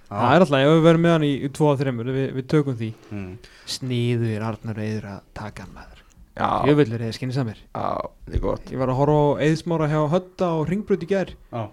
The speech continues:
Speaker 2: Og hérna, það var, það var einmitt að tala um, hérna, eh, sagði einmitt, við erum, þó við eigum, hérna, þúsund leiki saman, þá erum við þar til að gera reynslulausir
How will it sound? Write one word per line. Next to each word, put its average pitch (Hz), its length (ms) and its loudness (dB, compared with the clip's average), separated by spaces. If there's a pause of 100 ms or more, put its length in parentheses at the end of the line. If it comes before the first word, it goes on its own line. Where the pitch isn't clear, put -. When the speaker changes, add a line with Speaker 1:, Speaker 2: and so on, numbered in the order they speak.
(260)
Speaker 2:
Og 113 80 -6
hérna, 113 240 -4
það 127 160 0
var, 127 80 -2
það 127 280 -8
var 135 120 0
einmitt 139 240 0
að 143 60 -6
tala 147 240 4
um, 143 80 0
hérna, 143 240 -2 (1160)
eh, 107 340 -10
sagði 127 240 -2
einmitt, 113 160 -4
við 120 240 2
erum, 127 200 0 (380)
þó - 100 -10 (100)
við 123 120 2
eigum, 127 180 0
hérna, 135 220 -2
þúsund 139 320 -2
leiki 139 260 -2
saman, 147 340 -2
þá 123 120 -4
erum 139 360 0
við 143 240 2 (880)
þar 143 200 2
til 151 120 0
að 139 120 0
gera 147 240 4
reynslulausir 160 840 0